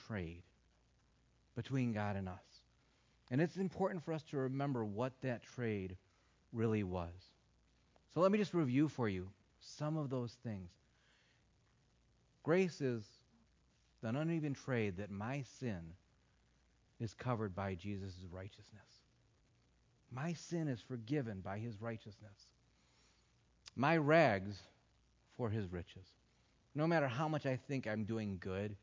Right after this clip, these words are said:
comparatively, pff, it's nothing in comparison. My guilt for his innocence.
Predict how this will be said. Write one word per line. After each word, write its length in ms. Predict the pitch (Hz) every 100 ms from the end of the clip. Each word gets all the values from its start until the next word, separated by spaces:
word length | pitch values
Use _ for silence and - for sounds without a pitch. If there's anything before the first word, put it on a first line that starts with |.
| _ _ _ _ _
comparatively, 840 | - 135 127 151 151 143 143 151 139 _ _ _ _ _ _ -
pff, 200 | - - _ _ _ _ _ _ _ _ _ _ _ _ _ _ _ _
it's 140 | 113 -
nothing 340 | 123 110 110 98
in 100 | 98
comparison. 560 | 101 107 101 101 104 107 _ _ _ _ _ _ _ _ _ _ -
My 200 | 131 165
guilt 380 | 165 120 147 87 - _ _ _ _ _ _
for 100 | 123
his 200 | 117 104
innocence. 440 | 104 95 - 95